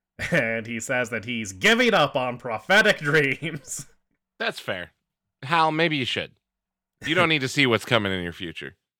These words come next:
Speaker 1: Well, his, uh, prophetic dream then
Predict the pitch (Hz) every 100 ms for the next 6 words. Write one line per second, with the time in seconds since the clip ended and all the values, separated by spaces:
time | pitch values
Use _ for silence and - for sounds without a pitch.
0 | _ 104 147 175 185 - _ _ _ _
1 | _ 131 117 117 120 113 113 110 110 107
2 | _ 135 139 - 180 202 - 120 156 180
3 | 175 175 120 127 196 233 233